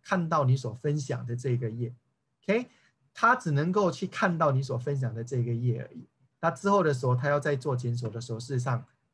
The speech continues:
他不，他不能，不，不会允许可以去再做这个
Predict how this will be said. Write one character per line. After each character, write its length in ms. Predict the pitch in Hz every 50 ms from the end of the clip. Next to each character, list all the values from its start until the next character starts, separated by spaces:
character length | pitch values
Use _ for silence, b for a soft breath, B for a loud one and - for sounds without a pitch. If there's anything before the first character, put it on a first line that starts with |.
| _ _ _ _ _ -
他 100 | - 139
不， 140 | 123 - - - _
他 140 | - - 143
不 140 | 139 160 165
能， 140 | 131 120 120 123 123 - -
不， 100 | - 180
不 120 | - 190
会 140 | 196 170 139
允 200 | 127 120 123 131
许 200 | 135 - 123 -
可 100 | - 127
以 80 | 123 120
去 100 | 127 123
再 180 | 123 131 123 120
做 180 | 120 120 117
这 140 | 110 - 120
个 160 | 113 110 -